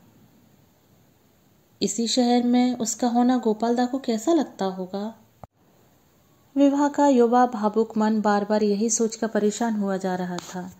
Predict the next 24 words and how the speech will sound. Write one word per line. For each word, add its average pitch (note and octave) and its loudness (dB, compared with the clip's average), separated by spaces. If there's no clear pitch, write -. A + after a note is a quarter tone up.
बात F#3+ -2
बदलने F#3+ -2
की F#3+ -4
गरज F#3+ -2
से - -4
प्रभा A3+ -2
ने A#3 -2
पूछ A#3+ -4
लिया, F3+ -4
"बहुत G3 -4
दिन C#4+ 2
से E4 2
इधर D4+ 4
आए C4+ 6
नहीं G3+ 0
गोपाल F3+ -2
दा।" G3+ -6
"उन G#3 0
पर A#3 4
बैन G3 2
लग A#3 0
गया A3 2
है।" G3 -4
"क्यों?" A#3+ 2